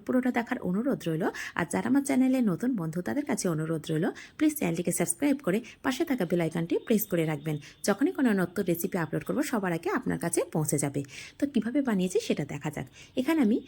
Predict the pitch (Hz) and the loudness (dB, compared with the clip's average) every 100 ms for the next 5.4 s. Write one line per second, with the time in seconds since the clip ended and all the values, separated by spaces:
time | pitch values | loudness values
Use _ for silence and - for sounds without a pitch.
0 | - - - 208 214 311 214 180 175 170 | -12 -20 2 4 6 4 2 2 0 0
1 | 170 170 370 269 220 226 254 190 - - | 0 0 2 2 0 0 0 -2 -2 -4
2 | 269 - 180 175 208 175 127 143 - 147 | -4 2 2 2 2 2 2 -2 0 -2
3 | 151 - 523 - - - 160 262 302 190 | 0 -2 -2 -10 -8 -4 0 2 2 0
4 | 294 - - - 202 190 185 180 180 180 | -2 -6 -12 -2 0 2 2 2 2 2
5 | 208 196 190 170 | 2 2 2 0